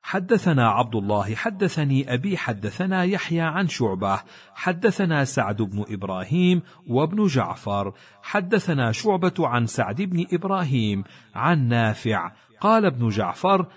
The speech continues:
"عن إنسان عن عائشة عن النبي صلى الله عليه وسلم قال: 'إن للقبر ضغطة، ولو كان أحد ناجيا منها،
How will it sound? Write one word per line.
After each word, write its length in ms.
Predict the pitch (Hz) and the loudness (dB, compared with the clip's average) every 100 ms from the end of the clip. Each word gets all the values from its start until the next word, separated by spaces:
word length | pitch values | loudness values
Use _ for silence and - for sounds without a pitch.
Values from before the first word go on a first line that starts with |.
| _ - | _ -4
"عن 280 | 117 170 143 | 0 2 0
إنسان 880 | 151 139 123 - 135 123 113 110 | 0 2 2 0 2 2 2 0
عن 240 | 101 98 101 | -2 -2 -2
عائشة 640 | 90 98 - 214 - 170 | -2 -4 -4 -4 -2 -2
عن 320 | 160 135 180 220 | 0 0 0 0
النبي 540 | 214 170 143 156 185 | 0 0 -2 -2 -2
صلى 300 | 175 202 165 | -2 0 0
الله 420 | 120 117 110 123 | 2 2 2 2
عليه 420 | 98 95 95 117 | 0 -2 -4 -2
وسلم 580 | 175 165 - 175 202 208 | -2 -2 -2 -2 -2 -2
قال: 600 | 196 - 123 104 98 98 - - - _ 139 | -2 0 2 2 0 -4 -8 -20 -20 _ 0
'إن 240 | 131 117 | 2 2
للقبر 680 | 110 110 104 - 240 240 220 | 0 0 -4 0 4 4 4
ضغطة، 720 | 180 220 156 - 135 127 110 | 4 2 0 -2 0 0 0
ولو 320 | 101 104 104 104 | 0 -2 -2 -2
كان 340 | - 247 226 | 0 2 2
أحد 540 | 180 - 160 - 123 | 2 0 -2 0 0
ناجيا 800 | 127 120 139 220 196 139 120 110 | 2 0 0 2 2 0 0 0
منها، 760 | 104 101 104 98 101 98 95 98 | -2 -2 -4 -4 -6 -6 -6 -10